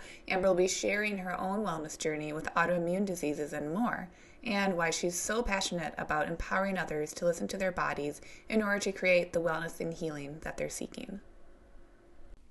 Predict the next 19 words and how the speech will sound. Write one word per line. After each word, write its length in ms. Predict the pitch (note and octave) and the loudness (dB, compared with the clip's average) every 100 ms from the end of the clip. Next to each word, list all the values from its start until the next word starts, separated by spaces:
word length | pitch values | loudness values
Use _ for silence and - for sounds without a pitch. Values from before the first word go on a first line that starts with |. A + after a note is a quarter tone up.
| - - - - - | -20 -20 -18 -18 -14
So 120 | - G#3 | 0 6
without 280 | A#3+ B3+ | 8 8
further 240 | A#3+ A3 A3 | 8 8 8
ado, 280 | G#3 G3+ G#3 | 8 6 8
we 180 | G#3 | 8
are 80 | A3+ | 8
going 320 | A3+ G3 F#3 F3+ | 8 6 4 2
to 420 | - F3+ E3+ E3 | 4 6 6 2
jump 380 | - F3 E3 - - | 2 4 2 -2 0
right 340 | D3+ E3+ G3+ | 8 12 12
into 460 | G3+ D3+ - - C3+ | 12 4 -2 0 4
our 100 | C3 | 4
discussion. 600 | - - - - - G3+ - - - - - - - - _ _ _ _ - | 6 8 8 4 -4 -6 -8 -18 -18 -18 -20 -20 -20 -20 _ _ _ _ 2
I 140 | G#3+ | 6
always 240 | A#3 B3+ B3+ | 12 12 12
like 160 | A3+ | 12
to 100 | A3+ | 12
ask 240 | G#3 G#3+ - | 12 12 10
people 540 | A3 A3 G3+ F#3 G3 | 4 12 12 12 12